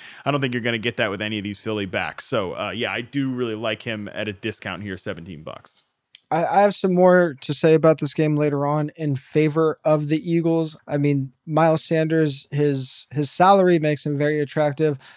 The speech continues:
Speaker 2: They kind of, Nick Sirianni said that even with that, what was it, sixteen, seventeen touches last week,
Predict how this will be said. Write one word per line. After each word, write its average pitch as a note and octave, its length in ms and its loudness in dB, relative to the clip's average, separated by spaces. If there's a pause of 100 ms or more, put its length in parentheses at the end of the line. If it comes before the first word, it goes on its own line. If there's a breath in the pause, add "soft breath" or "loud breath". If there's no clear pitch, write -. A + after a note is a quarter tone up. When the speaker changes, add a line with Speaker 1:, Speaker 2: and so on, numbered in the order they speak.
(140 loud breath)
Speaker 2:
They D3 680 2
kind F#3+ 300 2
of, D3 340 -2
Nick E3+ 160 2
Sirianni D#3+ 560 2
said D3+ 320 0
that C#3+ 320 4
even G#3+ 260 4
with F#3 240 4
that, D#3+ 220 6
what D#3 120 4
was D3 160 4
it, D3 100 -8
sixteen, E3 360 -4
seventeen D3+ 460 -2
touches E3+ 360 0
last C#3+ 300 0
week, D3+ 200 -2